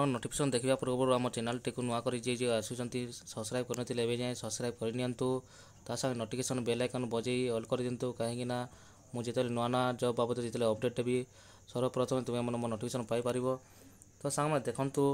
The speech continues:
ଓଡ଼ିଶା ମେନ୍ସ କର୍ପୋରାଲ୍ ଲିମିଟେଡ୍ ତରଫରୁ ଏ ନୋଟିଫିକେସନ୍ ଆସିଛି। ସାଙ୍ଗମାନେ ଦେଖିପାରୁଥିବେ,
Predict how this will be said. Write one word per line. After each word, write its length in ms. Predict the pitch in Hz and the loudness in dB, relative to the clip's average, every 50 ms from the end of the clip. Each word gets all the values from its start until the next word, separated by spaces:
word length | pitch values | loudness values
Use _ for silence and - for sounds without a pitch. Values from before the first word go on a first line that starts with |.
| 139 - - - - - - - - - - - - - - | 2 -2 -10 -20 -20 -20 -20 -20 -20 -20 -20 -20 -20 -6 -2
ଓଡ଼ିଶା 280 | - 127 120 - - 143 | 0 0 0 2 2 2
ମେନ୍ସ 260 | 131 123 127 139 131 - | 2 2 2 0 0 0
କର୍ପୋରାଲ୍ 320 | 139 135 - 139 135 131 | -2 -2 2 2 2 2
ଲିମିଟେଡ୍ 480 | 123 120 117 120 123 127 123 - 131 131 131 127 | 2 0 -2 -2 -2 -4 -2 0 0 0 0 0
ତରଫରୁ 320 | - 131 127 127 135 131 | 0 0 0 0 0 0
ଏ 80 | 123 120 | 0 0
ନୋଟିଫିକେସନ୍ 400 | 113 113 113 123 127 - 139 131 | 0 -2 -2 -4 -4 -2 -2 -2
ଆସିଛି। 280 | 120 - 127 123 135 135 | -2 -2 -4 -4 -4 -4
ସାଙ୍ଗମାନେ 300 | 127 - 127 123 123 117 | -4 -2 -2 -2 -2 -2
ଦେଖିପାରୁଥିବେ, 460 | 113 117 123 127 127 - 131 131 127 | -2 -2 0 -2 0 0 0 0 0